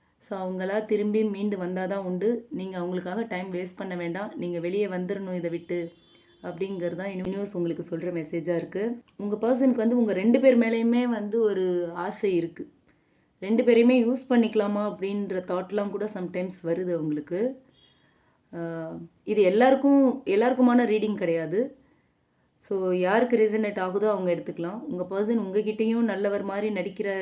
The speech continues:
நடிக்கிற ஒரு எனர்ஜியும் இருக்கு. அவங்ககிட்டயும் நடிக்கிறாரு. ரெண்டு பேரையுமே யூஸ் பண்ணிக்கலாமா அப்படிங்கிற மாதிரியான ஒரு இது இருக்கு. ரெண்டு பேர்கிட்டயுமே அவர் உண்மையா இல்ல. ரெண்டு பேர்கிட்டயுமே ஒரு உண்மையான அன்பை உங்க பர்சன் காட்டல. ரெண்டு பேர்கிட்டயுமே நடிச்சிட்டு இருக்காங்க.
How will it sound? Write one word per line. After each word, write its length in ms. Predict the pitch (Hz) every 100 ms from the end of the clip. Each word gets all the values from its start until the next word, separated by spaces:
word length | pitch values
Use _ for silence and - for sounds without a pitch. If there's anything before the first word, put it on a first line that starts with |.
| 180 180 175 - _ _ _
நடிக்கிற 320 | 190 196 226 220
ஒரு 160 | 196 180
எனர்ஜியும் 500 | 180 180 190 196 175
இருக்கு. 320 | 160 180 202 240 - _ _ _ _ _
அவங்ககிட்டயும் 580 | 185 214 220 214 226 214
நடிக்கிறாரு. 500 | 185 185 175 165 185 254 - _ _ _ _
ரெண்டு 260 | 185 208 233
பேரையுமே 360 | 240 226 226 240
யூஸ் 260 | 214 214 -
பண்ணிக்கலாமா 580 | 196 185 190 180 185 190
அப்படிங்கிற 440 | 180 185 190 180
மாதிரியான 520 | 175 170 175 180 180 180
ஒரு 160 | 165
இது 160 | 156 160
இருக்கு. 280 | 151 175 208 240 - _ _ _ _ _ _
ரெண்டு 220 | 196 240 247
பேர்கிட்டயுமே 500 | 247 220 220 220 240
அவர் 140 | 208
உண்மையா 380 | 185 190 190 180
இல்ல. 200 | 160 151 - _ _ _ 170
ரெண்டு 200 | 185 208
பேர்கிட்டயுமே 560 | 208 202 202 196 202 220
ஒரு 160 | 190 196
உண்மையான 400 | 185 190 196 202
அன்பை 280 | 180 185 196
உங்க 180 | 180 165
பர்சன் 380 | 160 165 180 208
காட்டல. 380 | - 160 170 196
ரெண்டு 220 | 180 180
பேர்கிட்டயுமே 460 | 180 175 175 175 185
நடிச்சிட்டு 400 | 165 170 185 170
இருக்காங்க. 340 | 165 160